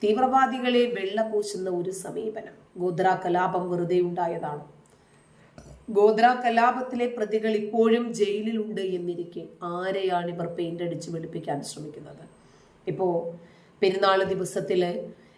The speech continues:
രാജ്യത്തിന്റെ വിവിധ ഭാഗങ്ങളിൽ മുസ്ലിം സമൂഹത്തിന്റെ ഭാഗമായി നടന്ന ആക്രമണങ്ങളിൽ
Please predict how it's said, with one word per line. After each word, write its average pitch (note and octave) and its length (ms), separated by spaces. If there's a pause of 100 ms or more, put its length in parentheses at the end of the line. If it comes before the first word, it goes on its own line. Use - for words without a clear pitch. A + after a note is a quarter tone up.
(120)
രാജ്യത്തിന്റെ C#4 580
വിവിധ B3 440
ഭാഗങ്ങളിൽ G3+ 680
മുസ്ലിം G#3 340
സമൂഹത്തിന്റെ G#3 840
ഭാഗമായി F#3 520
നടന്ന F3 320
ആക്രമണങ്ങളിൽ F3 760